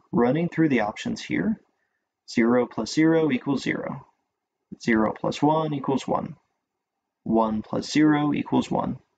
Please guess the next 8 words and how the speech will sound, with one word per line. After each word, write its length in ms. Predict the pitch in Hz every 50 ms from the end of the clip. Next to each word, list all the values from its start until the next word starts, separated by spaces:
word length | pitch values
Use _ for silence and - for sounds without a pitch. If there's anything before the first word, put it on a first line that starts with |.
| _ _ _ _ _ _ _ _ _ _
and 160 | - 123 117 -
finally, 440 | 185 208 196 117 110 110 131 151 - _ _ _ _ _ -
one 340 | - 117 120 123 127 131 127
plus 260 | 139 139 131 - -
one 300 | 190 196 123 110 107 -
equals 600 | - 170 165 - 113 113 131 160 175 - - - _
one 260 | - 117 110 107 110
zero. 440 | 113 143 151 - - - - - -